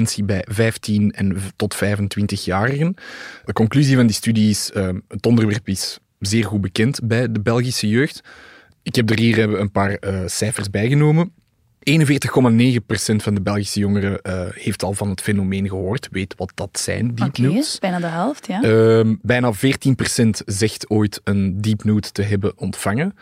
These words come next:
Speaker 1: Eh, vermoedelijk is het dark number hoger, omdat, ja, die beelden zijn zo fotorealistisch dat het soms heel erg moeilijk is om het verschil te, om het verschil te zien tussen een A I-beeld en een echt beeld.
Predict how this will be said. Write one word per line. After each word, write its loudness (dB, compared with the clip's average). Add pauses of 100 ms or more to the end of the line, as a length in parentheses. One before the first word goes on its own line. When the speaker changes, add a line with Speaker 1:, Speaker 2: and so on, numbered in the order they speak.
(400)
Speaker 1:
Eh, -6
vermoedelijk 2
is 0
het -6
dark 0
number 2
hoger, 0
omdat, -2
ja, -6
die -10
beelden -2
zijn 2
zo 0
fotorealistisch -2
dat -4
het -8
soms -4
heel 0
erg -4
moeilijk 0
is -4
om -4
het -12
verschil -4
te, -6
om -6
het -14
verschil -2
te -8
zien 0
tussen -2
een 0
A -2
I-beeld -4
en -8
een -6
echt -6
beeld. 0